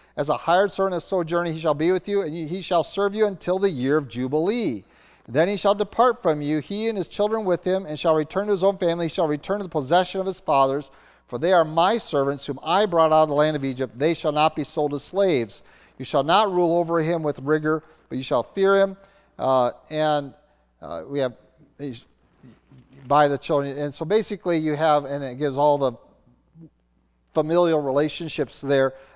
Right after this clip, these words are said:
that are to be attended with that. And so we find that, uh, God says, you know, uh, you're not gonna hold people in slavery and bondage, in debt perpetually.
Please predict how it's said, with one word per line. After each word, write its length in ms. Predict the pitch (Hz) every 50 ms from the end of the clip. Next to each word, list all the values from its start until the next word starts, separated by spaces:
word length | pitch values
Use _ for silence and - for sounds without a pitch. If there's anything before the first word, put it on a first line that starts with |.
| _
that 140 | _ 147 143
are 120 | 143 139 131
to 120 | 131 123 117 - _ _ _ - _ _ _ _ _ _ - 123
be 140 | 123 156 151
attended 520 | 139 - - - 185 185 175 147 147 143 135
with 300 | 135 156 160 156 - -
that. 480 | 127 107 107 - - _ _ _ _ - - _ _ _ _ -
And 100 | 156 -
so 140 | - 208
we 120 | 196 196 196
find 440 | - - 226 226 240 247 254 240 226
that, 240 | 214 185 160 - - _ _ _ _ _ _ _ _ _ _ _ _ _ _ _ - -
uh, 100 | 160 151
God 260 | 170 180 185 185 -
says, 260 | - 202 185 156 -
you 100 | 202 196
know, 260 | 190 190 185 190 165 - - - _ _ _ _
uh, 280 | - 147 151 147 143 127 - _ _ _ _ _ _ _ _ _ _ _
you're 180 | - 151 190 233
not 160 | 254 254 -
gonna 180 | - 240 240 202
hold 460 | 165 220 240 247 240 240 - _ _
people 380 | - 202 202 - - 185 180 165
in 80 | 160 151
slavery 500 | - - 190 170 165 160 151 151 151 143
and 100 | 139 139
bondage, 580 | 135 139 143 156 165 156 151 143 135 123 -
in 240 | 160 156 143 135 120
debt 340 | 131 160 165 151 - - -
perpetually. 920 | - 147 - - 190 165 - - - 160 135 127 120 113 101 92 95 -